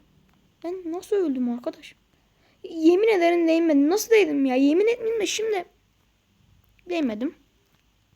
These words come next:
Değmedim. Değmedim. Değmedim. Oh be. Sevmiyorum ben bunu ya. Ya buradan düz giderim. Şimdi zıpla.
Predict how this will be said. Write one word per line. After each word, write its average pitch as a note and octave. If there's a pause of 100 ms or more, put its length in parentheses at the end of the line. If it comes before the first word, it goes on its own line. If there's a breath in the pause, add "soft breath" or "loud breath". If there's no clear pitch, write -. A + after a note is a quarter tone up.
(1200)
Değmedim. F4+ (1500)
Değmedim. G4+ (500 loud breath)
Değmedim. A4+ (760 soft breath)
Oh B3
be. B3 (600)
Sevmiyorum D#4
ben C#4+
bunu C#4+
ya. C#4
Ya C4 (800)
buradan C4
düz C4+
giderim. A3 (3000)
Şimdi B3
zıpla. C4